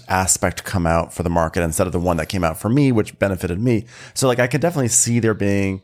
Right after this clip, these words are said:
you know, interaction and cool stuff like that. I think the reason why maybe it hasn't connected with more people is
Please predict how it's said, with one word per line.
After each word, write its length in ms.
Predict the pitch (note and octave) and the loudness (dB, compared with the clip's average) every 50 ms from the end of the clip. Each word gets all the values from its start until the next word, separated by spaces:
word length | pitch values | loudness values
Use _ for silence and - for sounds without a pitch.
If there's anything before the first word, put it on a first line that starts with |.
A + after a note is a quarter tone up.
| _ _ - - - - _ _ _ _ _ _ _ - | _ _ -20 -20 -20 -20 _ _ _ _ _ _ _ -2
you 100 | G#2+ G#2 | 0 0
know, 340 | G2 F#2 F2 F2 E2+ F2 - _ _ _ - | 2 2 2 0 -2 -4 -8 _ _ _ -2
interaction 680 | C3+ B2+ A2 A#2 A2+ G2 G2 G2 F#2+ F#2+ - - G#2 | -2 0 2 2 4 4 4 4 2 0 -2 -4 -4
and 100 | F2+ F#2 | -4 -4
cool 160 | - - G#2+ G2 | -2 -2 -2 -2
stuff 220 | - G2+ F2 - | 0 -2 -2 -2
like 160 | E2+ F2+ - | -2 -4 0
that. 180 | G2+ F#2 G2 F#2+ | 0 0 0 2
I 80 | A2+ | 0
think 140 | B2 F3 G3+ | 0 0 -2
the 80 | - - | -2 0
reason 360 | B2 B2 B2 B2+ C#3 C3+ A#2+ | 0 2 2 2 2 0 0
why 280 | G2+ F#2 F#2+ G2 G2+ G2+ | 0 2 2 2 2 2
maybe 480 | F#2+ F#2 F#2 G2 G2 A2+ A2+ A2+ - | 0 0 -2 0 0 0 0 0 0
it 100 | - G2+ | 0 0
hasn't 320 | G2+ F#2+ F2+ F2 - G#2 - | 2 2 2 0 -2 -6 -8
connected 340 | - F#2 D#2+ E2 - E2+ | -8 -8 -8 -8 -10 -12
with 180 | D#2+ E2 G2 - - | -12 -12 -12 -14 -10
more 200 | - F#2 F#2 F#2 | -6 -4 -4 -4
people 580 | - - A#2+ B2+ B2 A#2+ G2+ F#2+ F#2+ F#2 F2+ - - - _ _ _ _ _ _ - | -4 -4 -6 -6 -4 -2 0 0 0 0 -2 -6 -16 -20 _ _ _ _ _ _ -4
is 600 | - A2+ G#2+ G#2 G2+ G2 G2 G2 G2 F#2+ F2+ - | 0 2 2 4 4 2 2 2 0 -2 -4 -6